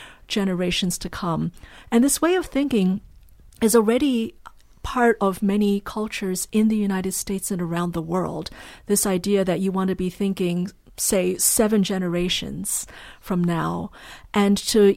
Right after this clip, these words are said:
e-, broaden it beyond when Bruno brought up the idea of biodiversity, thinking not just of humans, but also of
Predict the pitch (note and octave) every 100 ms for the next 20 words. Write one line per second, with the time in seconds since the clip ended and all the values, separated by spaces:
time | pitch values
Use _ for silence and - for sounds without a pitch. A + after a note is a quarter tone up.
0 | - - - - A3+ B3+ A#3+ F#3+ E3+ -
1 | - - G3 G3 C#4+ A3 F3+ F3 G#3 F#3+
2 | F3+ F#3 G#3 G3+ G3 F#3 F#3 F#3 - F3+
3 | F3 F3+ F3 - F3 F3 F3 E3+ G3 -
4 | F3 F3 - G#3 G#3+ F#3+ G3 F#3+ G3 -
5 | F3 F3+ - - B3 B3+ F#3 E3+ E3+ F#3+
6 | F3 F3 G3 G3 F3+ - F3 F3 E3+